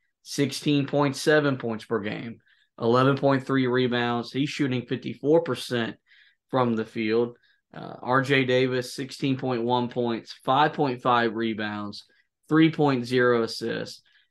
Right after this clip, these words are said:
He's shooting forty-two percent from the field and twenty-seven percent from three. And then Pete Nance, twelve point seven points, six point three boards. He's still shooting over fifty percent from the field at fifty-one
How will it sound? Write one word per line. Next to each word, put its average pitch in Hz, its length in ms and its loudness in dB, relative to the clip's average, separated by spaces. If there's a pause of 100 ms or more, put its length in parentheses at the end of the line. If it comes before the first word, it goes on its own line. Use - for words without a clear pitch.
(120)
He's 139 160 2
shooting 131 340 2
forty-two 139 560 0
percent 131 400 -4
from 131 160 -4
the 120 100 0
field 117 460 0 (400)
and 123 160 -4
twenty-seven 127 640 0
percent 117 540 -4
from 113 160 -10
three. 120 600 2 (280)
And 117 120 -6
then 113 140 -2
Pete 139 280 0
Nance, 127 360 0
twelve 139 360 0
point 131 220 -4
seven 120 300 -2
points, 117 520 -4 (240)
six 143 340 0
point 135 300 0
three 131 220 0
boards. 110 500 0
He's 135 220 -4
still 160 180 2
shooting 143 400 -2
over 135 260 -4
fifty 147 220 -6
percent 131 400 -4
from 131 160 -2
the 120 100 0
field 131 300 2
at 117 140 -2
fifty-one 131 720 -2